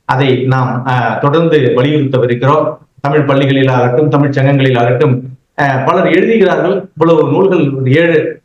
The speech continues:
அஹ், அதை இவரு, நம்மளுடைய ஸ்டாலின் குணசேகரன் அவர்கள் குறிப்பிட்ட பொழுது தெரிவித்தார். ஒரு வட அமெரிக்காவில் இருக்கக்கூடிய பலர்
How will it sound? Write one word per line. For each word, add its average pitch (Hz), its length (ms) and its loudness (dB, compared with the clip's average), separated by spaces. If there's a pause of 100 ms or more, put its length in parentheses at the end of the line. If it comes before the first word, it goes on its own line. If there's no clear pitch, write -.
(100)
அஹ், 135 260 2
அதை 131 380 0
இவரு, 131 420 2
நம்மளுடைய 120 720 0 (840)
ஸ்டாலின் 175 440 0
குணசேகரன் 180 380 0
அவர்கள் 143 280 0
குறிப்பிட்ட 151 320 0
பொழுது 143 420 0
தெரிவித்தார். 131 600 -2 (140)
ஒரு 123 320 0 (760)
வட 143 200 0
அமெரிக்காவில் 160 540 0
இருக்கக்கூடிய 135 520 2
பலர் 165 640 -2